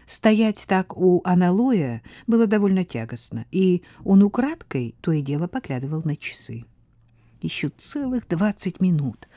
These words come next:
Но тут он заметил Владю, который появился с двумя женщинами. Одна из них была рыженькая и пухленькая.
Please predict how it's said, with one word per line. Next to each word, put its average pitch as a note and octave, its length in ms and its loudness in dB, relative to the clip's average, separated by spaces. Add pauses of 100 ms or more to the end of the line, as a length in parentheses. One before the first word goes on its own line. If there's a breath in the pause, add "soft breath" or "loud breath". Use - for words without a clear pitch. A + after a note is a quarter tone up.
(300 soft breath)
Но C#4+ 100 6
тут F#4 240 0
он G#3 140 8
заметил E3 600 2
Владю, G#3 560 2
который G3 460 2 (280 soft breath)
появился B3 520 6
с F#3+ 60 2
двумя G3 520 4
женщинами. E3 920 0 (640 loud breath)
Одна D4 380 10
из C4+ 220 8
них G3+ 500 8 (480)
была A#3+ 300 8
рыженькая F#3 1200 6 (240)
и F4+ 140 8 (160)
пухленькая. D#3+ 1160 0